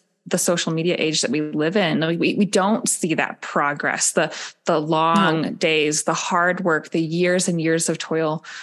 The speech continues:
Speaker 1: that people put in to become excellent at their craft. We just see the end product that's n-, neatly packaged in a book, in a,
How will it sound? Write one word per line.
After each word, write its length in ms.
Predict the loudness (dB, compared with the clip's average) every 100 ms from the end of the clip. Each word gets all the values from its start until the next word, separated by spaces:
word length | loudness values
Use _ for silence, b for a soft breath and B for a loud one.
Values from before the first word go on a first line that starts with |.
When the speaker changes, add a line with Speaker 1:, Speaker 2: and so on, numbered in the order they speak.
| B
Speaker 1:
that 140 | -4 0
people 200 | 0 0
put 280 | 0 -2 2
in 200 | 4 4
to 100 | 2
become 360 | 0 2 2 2
excellent 380 | 0 0 -2 -2
at 100 | -2
their 80 | -2
craft. 400 | 0 -2 0 0
We 80 |
just 300 | 2 2 2
see 320 | 0 2 0 -2
the 360 | -2 -4 0
end 220 | -2 -2
product 400 | -2 0 0 0
that's 260 | -2 -2 -2
n-, 120 | -2
neatly 480 | -2 0 0 2 0
packaged 720 | 0 -2 -2 0 -2 -2 -4
in 140 | -4 -4
a 40 |
book, 460 | -2 0 0 -2 -4
in 100 | -4
a, 180 | -6